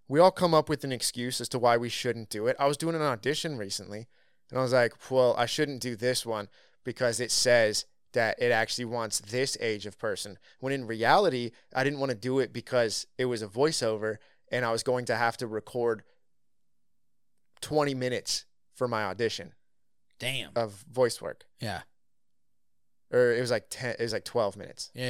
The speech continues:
Speaker 2: yeah, still.
Speaker 1: And that's a lot. That's, that's, that's seven hundred words,
Speaker 2: Mm-hmm.
Speaker 1: pretty much, which I would then have to edit and everything. And I sat there, and I was like, "Well, it's actually out of my age range."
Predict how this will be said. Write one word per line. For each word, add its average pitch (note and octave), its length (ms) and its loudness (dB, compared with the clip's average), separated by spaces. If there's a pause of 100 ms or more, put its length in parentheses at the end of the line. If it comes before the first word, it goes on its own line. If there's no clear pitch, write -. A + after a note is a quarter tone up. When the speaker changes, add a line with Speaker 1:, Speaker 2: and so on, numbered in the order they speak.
Speaker 2:
yeah, G#2 60 -4
still. - 360 -6 (920)
Speaker 1:
And C3+ 100 0
that's C3 160 0
a C#3 60 4
lot. A#2 340 4
That's, A#2 220 0
that's, - 300 -2 (360)
that's A#2 200 0
seven B2 460 0
hundred A2+ 560 -6
words, G2+ 420 -2 (280)
Speaker 2:
Mm-hmm. B2 240 -12
Speaker 1:
pretty A#2 200 -8
much, G#2 320 -12 (800)
which B2+ 180 -6
I C3 60 2
would B2 100 0
then C3 100 -4
have A#2+ 120 -4
to - 160 -2
edit A#2 280 2
and A2+ 120 -8
everything. G2+ 380 -8
And G2+ 80 -6
I A#2+ 40 -2
sat B2+ 320 2
there, A#2+ 240 2 (260)
and C3+ 100 -4
I - 20 0
was C3+ 100 0
like, C3+ 160 2
"Well, G3+ 260 8
it's E3 180 0
actually G3 280 4
out D3 120 8
of D3+ 40 2
my C#3 120 6
age A#2 240 2
range." F#2+ 360 -6